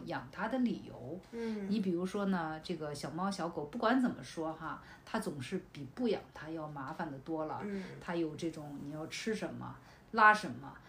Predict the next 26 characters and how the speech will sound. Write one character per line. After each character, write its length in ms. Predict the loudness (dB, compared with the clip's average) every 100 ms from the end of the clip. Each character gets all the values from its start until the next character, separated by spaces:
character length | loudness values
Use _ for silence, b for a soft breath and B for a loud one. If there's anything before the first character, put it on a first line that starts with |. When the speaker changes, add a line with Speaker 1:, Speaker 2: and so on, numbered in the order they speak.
| B
Speaker 1:
还 160 | 0 4
有 200 | 6 4
呢 200 | 0 -4 2
掉 200 | 4 4
毛、 360 | 2 0 -2 -6 B -2
有 140 | 0
气 300 | 2 0 0
味 120 | 2
儿， 160 | 2 2 B -6
这 140 | 0
都 160 | 6 6
是 340 | 8 8 8
小 240 | 6 2 0
宠 220 | 0 -8
物 200 | -6 -6
呢 120 | -6
可 160 | -8 -10
能 200 | -8 -6
给 140 | -6 -6
家 220 | -6 -6
庭 200 | -8 -8
带 140 | -4 -4
来 160 | -4
的 100 | -2
问 260 | -2 2 0
题。 380 | 0 -10 -12